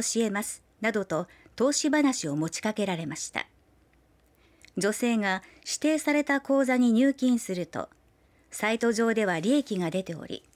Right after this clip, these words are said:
その後も「もっと振り込めばブイアイピー会員になり、上限なしで出金できます」などと言われたということです。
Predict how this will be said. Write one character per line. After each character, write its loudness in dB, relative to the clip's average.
そ 0
の 2
後 0
も 0
「も 2
っ 0
と 2
振 0
り 4
込 2
め 6
ば -4
ブ -2
イ 0
ア 0
イ -10
ピ -4
ー 0
会 2
員 2
に -4
な -6
り、 -12
上 4
限 2
な -2
し -8
で -4
出 -4
金 4
で 0
き 0
ま -2
す」 -14
な -2
ど -2
と -12
言 -8
わ -2
れ -4
た -4
と -4
い -8
う -14
こ -10
と -6
で -4
す。 -10